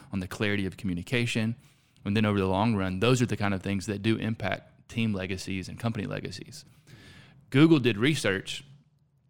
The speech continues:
on what makes the most effective team. And of course, they've got all these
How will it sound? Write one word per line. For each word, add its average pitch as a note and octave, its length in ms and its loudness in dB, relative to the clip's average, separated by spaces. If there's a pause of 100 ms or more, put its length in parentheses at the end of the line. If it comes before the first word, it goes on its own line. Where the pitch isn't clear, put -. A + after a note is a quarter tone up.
(260)
on A2 240 2
what C#3+ 180 4
makes C#3 200 -2
the B2+ 100 -4
most A#2+ 240 0
effective G#2+ 460 -6
team. F#2 260 -12 (320)
And G2 140 -8
of F#2 100 -12
course, G2+ 200 -4
they've A#2 160 0
got G#2 140 2
all A2 140 4
these G2+ 340 -4